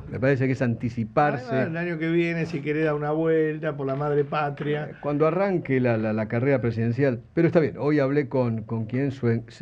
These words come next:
Speaker 1: es su encargado, eh, digamos, de relaciones, eh, eh, internacionales de Larreta y me decía, "No, lo que pasa es que estamos vendiendo Buenos Aires para que la gente venga de veraneo."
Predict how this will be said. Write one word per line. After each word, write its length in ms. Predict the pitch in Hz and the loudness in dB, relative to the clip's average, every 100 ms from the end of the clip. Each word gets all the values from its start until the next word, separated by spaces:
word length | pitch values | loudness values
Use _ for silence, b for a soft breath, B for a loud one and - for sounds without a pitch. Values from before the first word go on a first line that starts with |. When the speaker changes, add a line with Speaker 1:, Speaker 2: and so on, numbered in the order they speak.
| - | -4
Speaker 1:
es 240 | 127 - | -4 -4
su 180 | 120 - | -4 2
encargado, 760 | 117 107 117 117 135 135 123 107 b b b b b b b b 113 | 2 4 2 4 4 4 2 -2 b b b b b b b b -10
eh, 300 | 110 107 101 | -6 -4 -2
digamos, 300 | 117 127 117 | 0 2 4
de 40 | |
relaciones, 380 | 110 113 131 131 | 2 2 2 2
eh, 120 | 131 - | 0 -4
eh, 400 | 113 - 131 - _ | -6 -6 -12 -14 _
internacionales 920 | 160 156 135 120 117 127 120 110 104 | 2 4 4 2 0 2 4 4 2
de 80 | 107 | 0
Larreta 380 | 110 117 135 127 | 0 2 2 2
y 60 | 113 | 2
me 120 | 110 | 0
decía, 280 | 110 120 120 | 0 0 2
"No, 300 | 151 143 135 | 4 4 4
lo 100 | 117 | 2
que 100 | 117 | 2
pasa 360 | 147 135 123 | 2 2 0
es 60 | 113 | -2
que 60 | |
estamos 380 | 117 127 135 123 | -2 0 2 2
vendiendo 640 | 113 117 127 135 123 120 | 2 2 2 2 2 2
Buenos 420 | 110 113 110 107 139 | 2 0 -2 -2 2
Aires 300 | 135 127 113 | 2 2 0
para 200 | 110 107 | -2 -2
que 80 | |
la 120 | 107 107 | -2 -2
gente 420 | 135 127 117 113 | 0 0 0 0
venga 260 | 123 120 113 | 2 2 2
de 60 | |
veraneo." 460 | 107 110 120 120 113 | 2 2 2 2 0